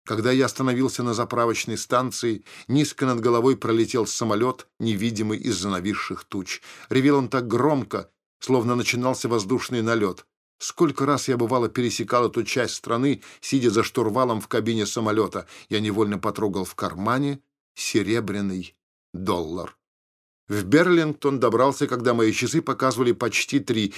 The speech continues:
и, не мешкая, отправился в школу. Остановив машину напротив школьного здания, я выключил мотор и стал ждать. Вскоре прозвенел звонок, и нестройная орда детишек высыпала наружу. Наконец вышла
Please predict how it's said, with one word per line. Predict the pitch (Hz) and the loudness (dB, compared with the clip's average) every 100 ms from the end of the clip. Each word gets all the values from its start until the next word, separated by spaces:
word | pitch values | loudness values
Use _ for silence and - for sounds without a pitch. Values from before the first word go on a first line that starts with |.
| - | -4
и, | 139 | 0
не | 120 104 | 2 2
мешкая, | 127 165 - 160 151 - _ - | 2 0 0 0 0 -2 _ -6
отправился | 101 - 113 113 110 - 101 | -6 -2 -4 -2 -4 -4 -6
в | - | -8
школу. | - 85 78 - _ _ _ _ _ _ _ _ | -6 -8 -8 -14 _ _ _ _ _ _ _ _
Остановив | - - 131 147 170 | -4 0 2 2 2
машину | 143 127 - 143 | 2 0 2 2
напротив | 123 120 139 127 98 | 0 0 0 0 -2
школьного | - 123 101 90 | 2 2 2 -2
здания, | 82 92 127 143 135 - _ - | -2 0 0 -2 -4 -10 _ 0
я | 110 | 4
выключил | 110 143 123 104 120 | 6 4 4 2 0
мотор | 107 98 - 151 143 | 2 -2 0 0 0
и | - | -4
стал | - - 107 120 104 | -6 -4 -4 -2 -4
ждать. | 85 87 85 - - _ _ _ _ _ _ _ | -6 -6 -6 -8 -16 _ _ _ _ _ _ _
Вскоре | - - 185 180 | -10 0 4 4
прозвенел | 170 151 120 131 151 | 4 2 2 2 2
звонок, | 135 117 127 117 104 - | 0 0 2 0 -2 -4
и | 131 | 2
нестройная | 135 123 - 139 139 127 117 | 4 2 0 2 2 2 0
орда | - 117 104 104 | 0 0 0 0
детишек | 92 87 - 170 - - - - | -2 -4 -2 -2 -2 -10 -14 -4
высыпала | 110 110 139 131 120 | -2 -2 -2 -2 0
наружу. | 110 92 87 90 - - | -2 -2 -4 -6 -12 -14
Наконец | - 107 104 101 147 - | -6 -4 -2 0 -2 -4
вышла | 95 113 - 113 123 | -2 -2 -2 -6 -8